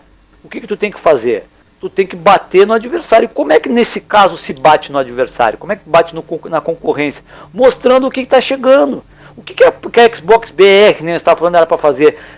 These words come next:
Cara, todo santo dia era pra meter trailer, ma-,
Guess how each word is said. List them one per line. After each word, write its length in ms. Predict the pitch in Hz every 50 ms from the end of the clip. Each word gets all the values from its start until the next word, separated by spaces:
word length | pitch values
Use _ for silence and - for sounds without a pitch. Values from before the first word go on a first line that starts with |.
| _ _
Cara, 220 | - - 285 294 277 277 - _ _
todo 360 | - 285 302 339 339 339 339
santo 380 | 453 - - - 480 480 - 302
dia 300 | 214 160 165 208 247 277
era 120 | - 285
pra 140 | 277 - 277
meter 480 | 262 262 269 269 269 - - 269 277 - _ _ _
trailer, 420 | - 247 247 254 254 247 233 226
ma-, 240 | 214 226 226 220 220